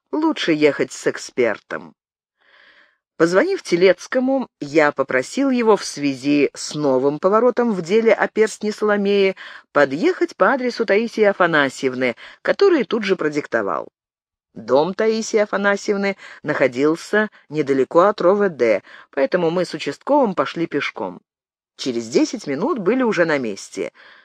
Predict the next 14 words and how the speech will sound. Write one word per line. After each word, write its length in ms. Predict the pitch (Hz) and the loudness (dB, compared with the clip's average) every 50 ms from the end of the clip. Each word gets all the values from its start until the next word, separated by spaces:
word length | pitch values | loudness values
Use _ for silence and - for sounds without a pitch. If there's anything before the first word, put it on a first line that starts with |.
| _ _ _ _ - | _ _ _ _ -14
Но 360 | - 123 151 180 254 311 320 | -10 -2 2 2 2 2 0
Телецкий 1040 | _ - - 180 170 156 156 208 311 381 392 370 - - - - - 180 151 135 123 | _ -4 2 2 4 4 4 2 0 0 0 -2 -6 -12 -16 -10 -4 -2 -2 -2 -2
прибыл 480 | - - - 220 320 277 262 294 285 | -4 -6 0 2 2 2 4 2 2
ещё 480 | 254 214 202 160 - - - 226 269 262 | 2 0 -2 -2 -4 -2 2 4 4 6
раньше, 440 | 226 185 147 127 117 - - - 254 | 6 4 2 0 -2 -4 -6 -4 -4
на 100 | 349 330 | -4 0
дежурной 500 | 262 302 262 240 233 214 202 196 180 165 | 0 0 2 2 2 2 2 2 2 4
«Волге». 640 | 147 143 135 131 127 123 123 123 123 113 104 - _ _ - - - - _ | 4 4 4 4 4 0 -2 -2 -2 -2 -2 -6 _ _ -20 -20 -20 -20 _
Втроём 640 | _ - - 135 131 120 135 214 339 359 330 311 - _ _ _ _ | _ -4 0 2 2 4 4 4 2 2 0 -4 -8 _ _ _ _
мы 220 | - - 165 269 | -6 -4 -2 0
вошли 300 | 240 143 - - - 160 | 0 -2 -2 -2 -4 -4
в 60 | 185 | -2
небольшой 480 | 175 151 135 131 117 110 - - 139 131 | -2 0 0 0 0 0 -2 -2 -2 -2
дворик. 580 | 120 110 98 101 82 73 - - - _ - | -2 -2 -4 -2 -4 -4 -4 -8 -14 _ -20